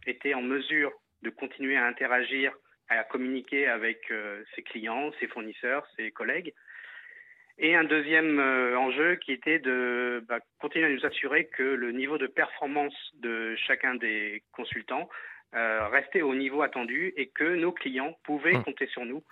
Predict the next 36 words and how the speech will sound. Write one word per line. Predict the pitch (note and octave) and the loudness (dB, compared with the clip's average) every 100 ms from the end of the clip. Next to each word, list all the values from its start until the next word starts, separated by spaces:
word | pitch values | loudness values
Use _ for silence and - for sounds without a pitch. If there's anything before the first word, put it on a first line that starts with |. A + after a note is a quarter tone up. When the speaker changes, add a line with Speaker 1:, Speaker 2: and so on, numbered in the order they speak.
| - - | -6 2
Speaker 2:
Mais | |
Speaker 1:
même | C3 | 4
à | - | 4
Speaker 2:
ça | |
peut | - | 2
Speaker 1:
distance, | F#3+ E3+ | 2 0
Speaker 2:
faire | D3+ | 0
peur | F#3+ C#3 | 2 2
Speaker 1:
pour, | |
Speaker 2:
quand | D3+ A#2+ C#3 | 2 2 2
Speaker 1:
euh, | |
Speaker 2:
on | B2 | 4
Speaker 1:
délivrer | B2 B2+ | 4 4
la | |
Speaker 2:
l'entend | B2+ C#3+ B2 | 2 2 0
dit | |
Speaker 1:
performance. | A#2 B2 | 0 0
Speaker 2:
comme | B2+ | 0
ça. | D3 B2 | 2 0
On | F#2 | 0
se | |
dit, « | B2+ | 0
Oh | A2+ | 4
là | A2 | 4
là, | C3 | 4
on | G#2 | 2
est | G#2+ A2 | 2 0
fliqué, | - D#3+ - | -2 -2 0
pardonnez-moi | F#3 A2 A2+ A#2 A2+ | 0 0 0 2 0
de | |
reprendre | G#2+ G#2 A#2 | 0 -2 -2
l'expression, | A2 - A2 E3 | -4 -2 0 0
mais | B2 | 0
voir | B2 | -2
si, | A2+ C3 | 2 4
euh, | G#2 | 4